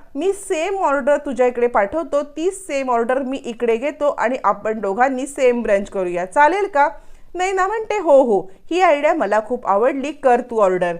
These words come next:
त्याच वेळेला फोन ठेवल्यावरती नैना विचार करते, "याला काय वाटलं, मी याच्या बोलण्यामध्ये भुलले का?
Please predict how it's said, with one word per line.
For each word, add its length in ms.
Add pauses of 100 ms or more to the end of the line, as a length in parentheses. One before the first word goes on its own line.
(300)
त्याच 320
वेळेला 400
फोन 360
ठेवल्यावरती 600
नैना 340
विचार 240
करते, 340
"याला 220
काय 180
वाटलं, 380 (300)
मी 160
याच्या 300
बोलण्यामध्ये 600
भुलले 460
का? 240